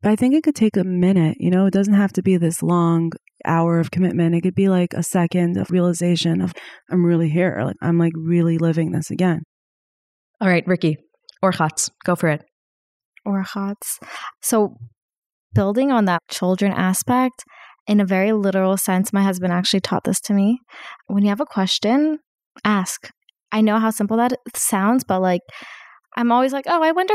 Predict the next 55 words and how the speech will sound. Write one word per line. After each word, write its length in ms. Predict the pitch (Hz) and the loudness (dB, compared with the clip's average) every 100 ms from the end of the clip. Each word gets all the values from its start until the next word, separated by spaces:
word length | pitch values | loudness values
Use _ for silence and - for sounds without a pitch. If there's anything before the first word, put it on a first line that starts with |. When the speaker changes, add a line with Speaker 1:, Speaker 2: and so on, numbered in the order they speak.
| 392 | 0
Speaker 3:
what 180 | 294 262 | -2 0
this 180 | 262 226 | -2 0
means," 260 | 196 190 | 0 0
or, 40 | 214 | 0
"I 60 | |
wonder 280 | 220 262 320 | 2 0 0
why 160 | 285 240 | 0 0
the 260 | 208 208 | 2 0
street 300 | 208 214 208 | 0 -4 -2
signs 260 | 226 202 202 | 0 0 2
are 80 | 190 | 0
like 180 | 185 185 | 0 0
that." 240 | 180 - _ _ _ _ - | -2 -2 _ _ _ _ -4
And 120 | 196 | 0
my 80 | 196 | 0
husband 220 | 190 190 | 0 0
will 40 | |
be 40 | 190 | 0
like, 180 | 180 - | 0 -2
"Hey, 140 | 220 | -2
Google," 440 | 214 240 214 214 220 _ _ _ - | 0 0 0 0 -4 _ _ _ -4
and 140 | 208 | 0
he'll 160 | 208 180 | 0 2
ask 280 | 190 185 - | 2 0 -2
Google 380 | 202 180 170 - | 0 2 0 0
and 160 | 196 | 2
he'll 140 | 196 190 | 2 2
get 140 | 190 | 0
an 80 | 175 | 0
answer. 440 | 185 185 190 175 - | 0 -2 -2 -4 -2
And 180 | 196 196 _ _ - | -2 -2 _ _ -2
it, 100 | 214 | 0
like, 180 | 208 214 | 0 0
reminds 380 | 214 208 208 | 0 0 0
me 100 | 214 | 0
of, 80 | 208 | 0
like, 140 | 185 185 | 0 -4
children, 540 | - 202 185 180 180 | 0 0 2 0 2
like, 200 | 175 180 | 0 0
they're 120 | 190 | 0
in 80 | 185 | 0
the 60 | 185 | 0
car 320 | 202 185 185 | 0 2 2
and 280 | 185 185 185 | 0 -2 0
they're, 80 | 185 | 0
like, 140 | 185 | 2
driving 240 | 185 185 | 0 0
by, 240 | 190 185 180 | 0 0 0
"What's 180 | 233 - | -2 -2
this? 300 | 277 240 247 | 0 0 -4
What's 140 | 240 | -4
that? 360 | 285 254 233 240 | 0 2 2 2
Mommy, 300 | 262 254 247 | 0 2 0
what's 160 | 247 | 0
that?" 200 | 277 254 | 0 -2